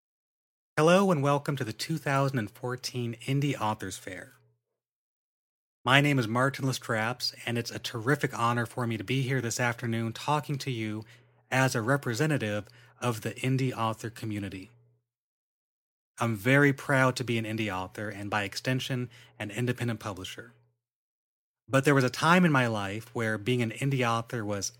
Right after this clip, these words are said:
absolutely the last thing I ever wanted to be. When I was coming up as an aspiring author in college, the predominant ethos was that, quote unquote, real authors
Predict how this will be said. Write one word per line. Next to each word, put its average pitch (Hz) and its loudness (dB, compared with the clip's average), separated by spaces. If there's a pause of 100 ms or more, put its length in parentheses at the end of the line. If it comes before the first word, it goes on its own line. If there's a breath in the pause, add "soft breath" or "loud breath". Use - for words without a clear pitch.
(120)
absolutely 104 -2 (360)
the 101 -10
last 113 -2
thing 104 -4
I 104 -4 (140)
ever 107 -8
wanted 92 -10
to 92 -12
be. 92 -14 (800)
When 139 6
I 165 10
was 180 8
coming 156 2
up 165 4
as 117 4
an 117 0
aspiring 127 4
author 120 2
in 98 -4
college, 107 -2 (640)
the 135 -2
predominant 139 2
ethos 113 -2
was 110 0
that, 104 -2 (580)
quote 127 -2
unquote, 117 -2 (160)
real 131 4
authors 113 -2